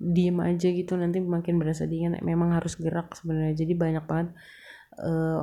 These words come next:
pendaki-pendaki itu yang pada ngumpet di balik batu, pada tiduran gitu pokoknya. Terus, eh, pakai selimut atau apa, kadang ada yang pakai plastik trash bag atau apa gitu. Jadi nggak kelihatan, kadang tau-tau lu jalan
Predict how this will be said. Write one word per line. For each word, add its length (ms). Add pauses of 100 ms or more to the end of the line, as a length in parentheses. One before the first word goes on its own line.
pendaki-pendaki 720
itu 160
yang 160
pada 160
ngumpet 480
di 400
balik 240
batu, 720
pada 320
tiduran 880
gitu 320
pokoknya. 480
Terus, 480
eh, 320
pakai 240
selimut 320
atau 320
apa, 240
kadang 240
ada 160
yang 160
pakai 560 (320)
plastik 480
trash 320
bag 240
atau 320
apa 160
gitu. 320
Jadi 320
nggak 320
kelihatan, 560
kadang 240
tau-tau 320
lu 160
jalan 400